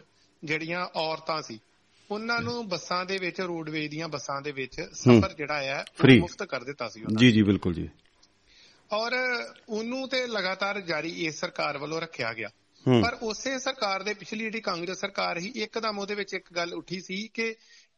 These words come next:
Speaker 1: ਜਿਹੜੇ ਚੰਗੇ ਭਲੇ, ਅਹ, ਲੋਕ ਨੇ, ਜਿਹੜੀਆਂ ਚੰਗੀਆਂ ਭਲੀਆਂ ਬੀਬੀਆਂ ਨੇ,
Speaker 2: ਹੂੰ।
Speaker 1: ਉਹਨਾਂ ਨੂੰ ਤੇ ਸਫ਼ਰ ਫ੍ਰੀ ਕਰ ਦਿੱਤਾ ਗਿਆ।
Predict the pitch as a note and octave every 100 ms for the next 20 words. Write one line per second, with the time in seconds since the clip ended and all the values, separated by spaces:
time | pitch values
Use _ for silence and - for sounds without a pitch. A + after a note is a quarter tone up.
0 | - C3 E3+ F3+ A3+ A#3 - G3 F#3+ A3+
1 | A#3 B3 G#3 F#3 F#3+ - _ _ - E3
2 | E3 D#3+ D3+ D3+ D#3 D3+ A#2+ A2+ A2 D3
3 | F#3 G3+ G3 F#3 G3 G#3+ G#3+ G3 D3+ D3+
4 | C3+ A#2 B2 B2+ A2 G2 _ _ B2+ A#2+
5 | F#2+ G#3+ A#3+ C4 B3+ B3+ C4 B3 A#3+ -
6 | G3+ A#3 G#3+ G3 A3 G3 C#3+ D#3 - C#3
7 | A#2